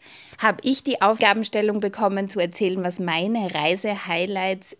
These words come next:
des Jahres waren, beziehungsweise der letzten Jahre. Und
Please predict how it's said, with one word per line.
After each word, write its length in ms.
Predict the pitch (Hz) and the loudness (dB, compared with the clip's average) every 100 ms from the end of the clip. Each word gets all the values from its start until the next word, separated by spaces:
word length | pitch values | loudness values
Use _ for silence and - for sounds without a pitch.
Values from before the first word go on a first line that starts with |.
| - | -6
des 200 | 180 - | -4 -4
Jahres 520 | 160 151 151 151 - | -2 -2 -2 -8 -8
waren, 240 | 170 147 151 | -8 -6 -6
beziehungsweise 720 | 156 190 175 160 147 160 165 | -6 -2 -2 -2 -4 -4 -6
der 120 | 165 | -6
letzten 400 | 156 160 - 170 | -6 -8 -12 -12
Jahre. 380 | 151 - 151 160 - - - - _ - | -8 -8 -6 -8 -10 -20 -20 -20 _ 4
Und 480 | 214 214 214 - | 6 6 2 -4